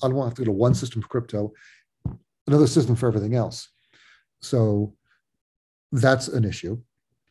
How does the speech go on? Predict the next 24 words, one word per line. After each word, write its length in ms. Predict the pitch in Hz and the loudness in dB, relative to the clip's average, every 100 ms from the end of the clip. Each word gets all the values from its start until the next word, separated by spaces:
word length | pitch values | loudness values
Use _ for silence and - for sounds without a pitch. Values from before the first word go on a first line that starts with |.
| _ _ _ _ | _ _ _ _
And 140 | 165 156 | 4 6
they 40 | |
don't 180 | 190 202 | 8 8
have 160 | 185 165 | 6 4
exclusive 540 | - - 175 165 127 | 0 -2 -2 0 0
connectivity 640 | - 135 117 208 214 120 120 | 0 -2 0 0 2 2 4
to 80 | |
their 120 | 123 135 | 2 2
execution 600 | - - - 147 120 120 | -2 -6 -2 -2 0 -2
and 100 | 110 | -2
custody 380 | 143 - - | -4 -6 -8
providers. 580 | 107 95 92 - - - _ - - _ _ - | -6 -4 -6 -8 -14 -18 _ -20 -20 _ _ 6
Anybody 340 | 233 170 139 | 8 8 6
could 140 | 120 | 4
call 220 | 117 131 117 | 0 2 2
up 100 | 104 | 2
Gemini 480 | 113 139 107 82 | 2 2 0 -2
or 100 | 92 | -8
Prime 300 | 107 - 120 | -4 2 2
Trust 340 | 101 127 123 - | 2 2 0 2
and 100 | 113 | 2
sign 200 | 127 120 | 4 4
a 40 | |
deal. 300 | 117 165 - | 6 4 2